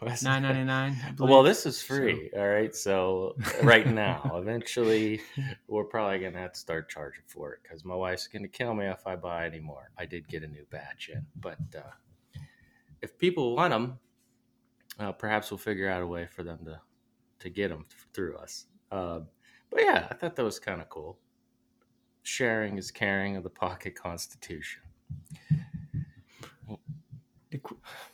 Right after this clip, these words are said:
Speaker 2: what do you got going on over there?
Speaker 1: <laughs> You know,
Speaker 2: Got some little
Speaker 1: it,
Speaker 2: feet
Speaker 1: it's a
Speaker 2: above
Speaker 1: s-,
Speaker 2: you.
Speaker 1: yeah, I do. It's a circus here. Um, yes.
Speaker 2: So, so Liz, we're
Speaker 1: Yeah. Mm-hmm.
Speaker 2: w-,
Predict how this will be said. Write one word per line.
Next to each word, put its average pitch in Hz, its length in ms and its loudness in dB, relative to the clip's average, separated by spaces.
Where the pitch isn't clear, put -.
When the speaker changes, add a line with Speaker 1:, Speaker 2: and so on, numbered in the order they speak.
Speaker 2:
what 160 120 -2
do 147 60 2
you 143 60 0
got 143 160 2
going 143 180 6
on 143 220 8
over 120 180 2
there? 120 220 -2
Speaker 1:
<laughs> - 60 -8
You 113 100 -2
know, 110 200 2
Speaker 2:
Got 147 120 2
some 143 180 0
little 135 180 8
Speaker 1:
it, 127 80 6
Speaker 2:
feet 156 160 10
Speaker 1:
it's 135 100 8
a 120 40 4
Speaker 2:
above 131 140 4
Speaker 1:
s-, 120 40 0
Speaker 2:
you. 123 140 2
Speaker 1:
yeah, 107 100 6
I 101 80 2
do. 85 300 -6
It's - 320 -12
a 98 80 -10
circus 76 560 -12
here. 73 360 -18
Um, 92 400 -12
yes. 80 300 -8
Speaker 2:
So, 151 420 6
so 151 240 6
Liz, 143 680 6
we're 139 260 -2
Speaker 1:
Yeah. 101 220 -2
Mm-hmm. 90 280 -14
Speaker 2:
w-, 147 160 -6